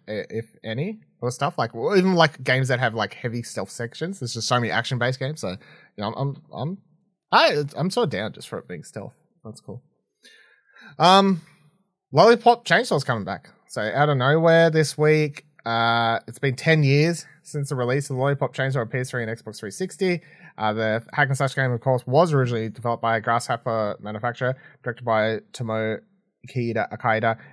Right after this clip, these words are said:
and, uh, Suda fifty-one. Uh, it was written by Masahiro Yuka and James Gunn, of course, of, uh, Guardians of the Galaxy and the Suicide Squad fame. Uh, Yasuda, who was the producer on the original game, posted a release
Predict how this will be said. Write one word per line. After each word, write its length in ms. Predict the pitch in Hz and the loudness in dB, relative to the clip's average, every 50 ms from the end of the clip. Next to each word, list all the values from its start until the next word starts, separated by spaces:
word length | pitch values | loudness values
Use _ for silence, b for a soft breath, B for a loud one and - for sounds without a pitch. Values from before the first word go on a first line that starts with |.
| b - | b -6
and, 220 | 107 101 101 101 | -4 -4 -2 -2
uh, 160 | 92 90 90 | -2 -4 -4
Suda 260 | - - 165 156 127 | -4 0 0 0 0
fifty-one. 480 | 107 - 120 - - 110 107 113 147 190 _ _ _ _ _ _ - - | 0 -4 -6 -8 -6 -6 -6 -4 -6 -6 _ _ _ _ _ _ -20 -12
Uh, 60 | 107 98 | -8 -8
it 20 | |
was 120 | 98 101 | -8 -6
written 180 | 120 113 85 110 | -8 -8 -6 -4
by 180 | 110 107 107 107 | -2 -2 -2 -2
Masahiro 760 | 107 107 110 - - 123 113 113 113 110 107 107 104 104 101 | -2 -4 -4 -4 -4 -6 -4 -2 -2 -2 -2 -2 -4 -6 -6
Yuka 380 | 120 135 139 - 170 170 143 | -6 -6 0 2 2 4 4
and 100 | 120 110 | 2 -2
James 240 | - 113 113 113 110 | -4 -4 -4 -4 -2
Gunn, 300 | - 147 160 208 196 - - - _ _ _ _ _ _ _ _ | 4 6 6 6 6 4 -2 -14 _ _ _ _ _ _ _ _
of 100 | - _ | -20 _
course, 240 | - 78 65 - - | -14 -14 -12 -10 -12
of, 160 | 87 82 - _ - 67 _ _ _ _ _ _ _ _ _ _ _ - | -12 -14 -14 _ -20 -20 _ _ _ _ _ _ _ _ _ _ _ -18
uh, 140 | 71 58 - 131 | -18 -16 -12 2
Guardians 280 | - 151 151 147 143 123 | 4 4 4 4 4 4
of 20 | |
the 40 | 147 | 6
Galaxy 300 | 151 151 143 - 156 147 | 6 6 6 4 0 0
and 120 | 131 131 | 0 0
the 60 | 131 | -2
Suicide 280 | 120 147 135 127 113 95 | -2 -2 -4 -4 -6 -10
Squad 220 | - - 92 95 b b b b b b b b _ - | -8 -10 -12 -12 b b b b b b b b _ 0
fame. 460 | - 196 214 233 262 302 330 339 320 269 b b b b | 4 6 6 8 6 4 2 -2 -6 -8 b b b b
Uh, 300 | - 104 113 117 117 120 | 0 2 4 4 4 4
Yasuda, 840 | 123 113 123 131 - - - 226 269 294 302 294 302 320 339 339 320 - b b b b b b b - | 2 2 0 -4 -4 -4 -4 -4 -4 -2 0 0 2 2 2 2 0 -2 b b b b b b b -6
who 360 | - 147 156 151 143 143 143 120 | -2 0 2 2 2 2 0 0
was 140 | 131 139 127 | -2 -2 -2
the 60 | 131 | -2
producer 440 | - - 135 123 147 156 147 - 151 | -6 -6 -2 0 0 0 2 0 0
on 60 | 131 | 0
the 80 | 123 117 | 0 0
original 240 | 117 110 120 113 | -2 -2 -2 -4
game, 360 | 104 107 107 107 120 135 139 - _ - 131 117 - _ _ _ _ - | -2 0 0 0 0 -2 -4 -6 _ -16 -16 -16 -16 _ _ _ _ 0
posted 340 | 151 151 147 - 160 143 | 2 2 2 0 -2 -2
a 60 | 139 127 | 0 0
release 580 | 127 123 123 127 135 151 165 - - - - | 0 0 0 2 2 0 0 -2 -8 -12 -14